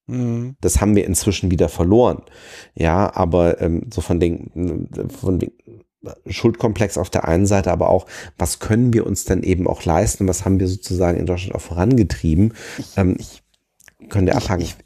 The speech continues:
Speaker 3: ich, ich, ich, ich, ich stolper immer so ein bisschen über den Schuldkomplex und ich glaube gar nicht, also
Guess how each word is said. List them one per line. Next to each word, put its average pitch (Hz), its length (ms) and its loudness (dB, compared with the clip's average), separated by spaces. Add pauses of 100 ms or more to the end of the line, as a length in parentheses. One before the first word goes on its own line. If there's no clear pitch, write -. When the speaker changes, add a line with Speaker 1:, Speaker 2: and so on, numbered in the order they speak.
(580)
Speaker 3:
ich, - 240 -2
ich, 120 220 -8
ich, - 220 -10
ich, 113 220 -10
ich 107 200 -10
stolper 160 400 2
immer 139 220 -2
so 123 100 -8
ein 127 60 -6
bisschen 147 240 -10
über 127 100 -2
den 113 140 -4
Schuldkomplex 92 640 -4
und 95 60 -8
ich 95 80 -8
glaube 117 280 0
gar 117 180 2
nicht, 120 220 -10
also 107 320 -4